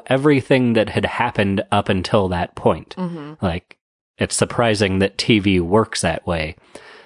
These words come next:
Speaker 1: This episode, like, I felt like I was prepared for anything that would happen in any episode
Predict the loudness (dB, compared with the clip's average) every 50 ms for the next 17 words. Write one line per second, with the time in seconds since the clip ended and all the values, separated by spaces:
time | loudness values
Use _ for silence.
0 | _ _ -2 2 4 4 4 4 2 2 2 2 2 2 2 2 2 2 2 0
1 | 0 0 0 0 -2 -6 -14 _ _ -20 _ _ _ -4 -4 -4 -4 -4 -2 0
2 | 0 0 -2 -4 _ _ _ _ 2 2 2 2 2 4 4 4 2 2 -2 -4
3 | -2 -2 -2 -2 _ -8 -8 -2 2 2 4 6 6 6 4 4 2 -2 -6 _
4 | _ _ _ _ _ -2 0 0 0 2 0 2 2 4 2 2 2 2 2 2
5 | 2 0 0 0 -2 -2 -2 -2 -2 -2 0 2 2 2 4 2 2 0 0 0
6 | 2 2 2 0 0 -2 -2 -2 -2 0 0 0 0 0